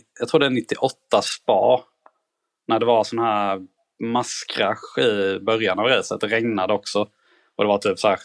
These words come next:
sexton bilar som kraschade. Det, det, det sticker ut rätt starkt. Nittioåtta eller nittionio tror jag det var. Jag tror det var Coulthard som orsakade. <laughs>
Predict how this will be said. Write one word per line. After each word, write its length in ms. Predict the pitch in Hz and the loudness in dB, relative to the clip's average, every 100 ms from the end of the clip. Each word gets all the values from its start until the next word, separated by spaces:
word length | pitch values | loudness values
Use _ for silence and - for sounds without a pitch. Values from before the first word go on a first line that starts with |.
| - | -6
sexton 360 | 107 - 98 95 | -6 -2 0 2
bilar 280 | 101 92 | 2 2
som 140 | 90 107 | 0 0
kraschade. 400 | 110 107 95 101 | -2 0 0 2
Det, 320 | 113 107 107 - _ | 2 0 -2 -16 _
det, 360 | - 110 107 107 | 0 2 2 2
det 220 | 104 110 | 2 0
sticker 380 | - 110 - 107 | 0 -6 -2 0
ut 200 | 95 - | 0 0
rätt 120 | 98 | -8
starkt. 360 | - 98 98 - - - _ | 0 0 -2 -8 -20 -20 _
Nittioåtta 420 | 123 127 135 - | -2 0 0 2
eller 140 | 101 | 0
nittionio 460 | 101 101 104 104 98 | 0 -2 -2 -2 -4
tror 40 | - 107 | -2 -2
jag 40 | |
det 40 | |
var. 140 | 101 104 _ | 0 -6 _
Jag 120 | - 107 | -2 2
tror 100 | 117 | 4
det 60 | |
var 60 | 107 | 4
Coulthard 500 | - 110 90 - 95 | 4 2 2 -2 -4
som 140 | - 104 | -2 -4
orsakade. 520 | 107 - 95 - 107 - _ _ - - | -2 -2 -4 -6 -8 -12 _ _ -10 -2
<laughs> 360 | 165 - - | -2 -2 -20